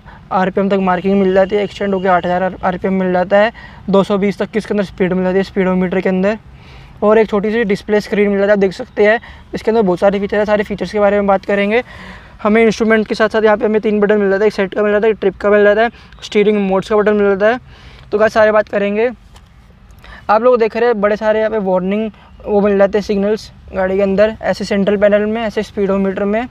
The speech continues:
speedometer का देख सकते हैं right side में, यहाँ पे हमें indicator का मिल जाता है, Sorry, indicator नहीं, हैंड ब्रेक का मिल जाता है guys।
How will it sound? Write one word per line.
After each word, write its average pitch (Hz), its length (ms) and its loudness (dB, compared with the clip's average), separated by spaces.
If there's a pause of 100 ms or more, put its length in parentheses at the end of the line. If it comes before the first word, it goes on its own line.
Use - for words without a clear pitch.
(560)
speedometer 233 580 2
का 247 80 0
देख 220 160 -2
सकते 226 140 -6
हैं 233 60 0
right 220 200 0
side 220 280 2
में, 233 220 -2 (380)
यहाँ 220 200 2
पे 220 100 0
हमें 226 180 2
indicator 208 500 2
का 220 80 2
मिल 208 160 0
जाता 196 220 2
है, 233 120 0 (600)
Sorry, 247 160 2
indicator 220 520 2
नहीं, 226 260 -2 (400)
हैंड 208 200 4
ब्रेक 202 140 2
का 220 120 0
मिल 208 180 0
जाता 202 160 2
है 208 40 4
guys। 220 320 0